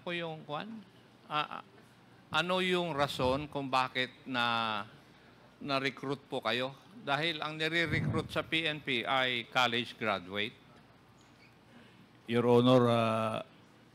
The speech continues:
Speaker 2: nung na-enlist po ako sa I G,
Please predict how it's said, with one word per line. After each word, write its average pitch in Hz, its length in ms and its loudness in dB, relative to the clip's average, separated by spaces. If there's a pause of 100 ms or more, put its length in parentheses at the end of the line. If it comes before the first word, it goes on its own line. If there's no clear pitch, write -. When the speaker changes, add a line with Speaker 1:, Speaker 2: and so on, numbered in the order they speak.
(420)
Speaker 2:
nung 139 720 4 (320)
na-enlist 127 400 0
po 127 240 2
ako 123 80 -2
sa 123 180 2 (800)
I 123 220 2
G, 95 260 -2